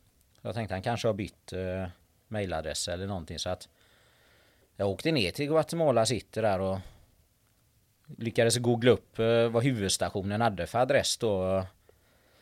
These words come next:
Och kom dit och skulle söka honom. Då visade det sig att inte han jobbade kvar där. Så det, det var ju ingen som visste riktigt vem jag var och vad jag <laughs> skulle göra där. Och de blev väl lite förvånade.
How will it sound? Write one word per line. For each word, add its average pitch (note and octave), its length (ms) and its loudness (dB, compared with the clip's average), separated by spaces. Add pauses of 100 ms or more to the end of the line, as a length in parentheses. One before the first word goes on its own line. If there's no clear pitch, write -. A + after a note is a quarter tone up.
(260)
Och G#2+ 140 -8
kom A#2+ 160 4
dit G#2 260 0
och G#2 100 0
skulle G2+ 240 -2
söka A2 400 2
honom. G#2 260 2
Då G2+ 60 -2
visade B2 240 2
det G#2 60 -4
sig A2+ 80 2
att G#2+ 100 -2
inte A#2+ 180 -4
han G#2 140 0
jobbade F#2 300 -2
kvar C3 340 4
där. A#2+ 220 4 (560)
Så - 160 -12
det, F#2+ 180 -10 (1200)
det G2+ 60 -10
var G#2+ 100 2
ju B2+ 60 6
ingen B2 160 4
som A#2 140 2
visste A#2 260 0
riktigt F#2 300 -6
vem G#2 180 0
jag G2+ 260 2
var A#2+ 200 8
och G2 80 0
vad G2+ 140 2
jag F#2+ 140 2 (220)
<laughs> - 220 -20
skulle - 400 0
göra C#3 300 4
där. A#2+ 200 6
Och G2+ 60 -4
de B2 140 2
blev C#3 120 4
väl D3+ 120 10
lite D3+ 200 2
förvånade. C3 720 4